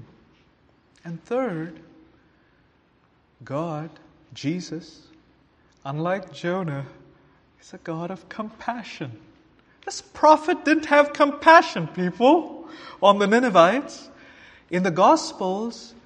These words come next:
the number one emotion that we're told the Lord Jesus had is what? Compassion. Compassion. He looks at you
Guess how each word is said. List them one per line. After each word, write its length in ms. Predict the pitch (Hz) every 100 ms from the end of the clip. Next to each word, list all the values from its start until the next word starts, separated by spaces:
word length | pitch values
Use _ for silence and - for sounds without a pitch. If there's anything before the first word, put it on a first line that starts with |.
| _
the 80 | 147
number 460 | 156 180 277 277 254
one 200 | 247 233
emotion 680 | 190 185 285 - - 131 113 - - _ _ _ _ _ _ _ _ -
that 180 | 139
we're 100 | 151
told 500 | 143 - 156 156 143
the 80 | 135
Lord 320 | 131 139 143
Jesus 380 | 131 143 147 135
had 400 | - 143 139 180
is 160 | 151 131
what? 560 | 156 - - - -
Compassion. 800 | - 165 165 - 220 190 - 123 113 - _ _ _ _ _ _ _ _
Compassion. 1040 | - 240 262 - - 302 285 - - 170 127 - _ _ _ _ _
He 160 | _ 202
looks 320 | 254 294 -
at 180 | 277 -
you 560 | 202 196 196 190 190